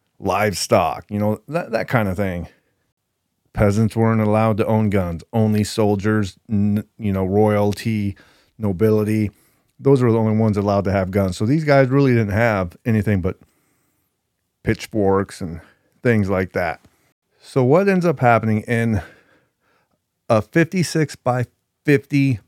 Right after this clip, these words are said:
mile area, or a ninety by eighty kilometer area,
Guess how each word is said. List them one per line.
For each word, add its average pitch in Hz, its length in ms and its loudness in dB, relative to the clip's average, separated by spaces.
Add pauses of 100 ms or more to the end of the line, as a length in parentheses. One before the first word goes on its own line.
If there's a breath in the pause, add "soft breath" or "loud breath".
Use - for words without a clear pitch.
mile 110 640 0 (500 soft breath)
area, 85 520 0 (920)
or 104 300 2
a 90 320 -2 (160)
ninety 117 540 2
by 101 520 2
eighty 104 440 -2 (320)
kilometer 95 600 -2
area, 80 420 -4